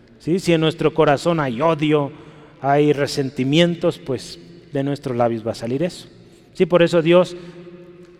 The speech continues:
se preocupa también por nuestro corazón.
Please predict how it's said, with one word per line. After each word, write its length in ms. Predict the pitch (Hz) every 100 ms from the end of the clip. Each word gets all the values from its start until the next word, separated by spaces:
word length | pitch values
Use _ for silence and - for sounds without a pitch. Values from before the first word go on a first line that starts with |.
| - -
se 220 | - 151
preocupa 460 | 139 143 139 147 143
también 340 | 139 127 131
por 160 | 135 135
nuestro 320 | 123 113 120
corazón. 640 | - 127 117 - 117 101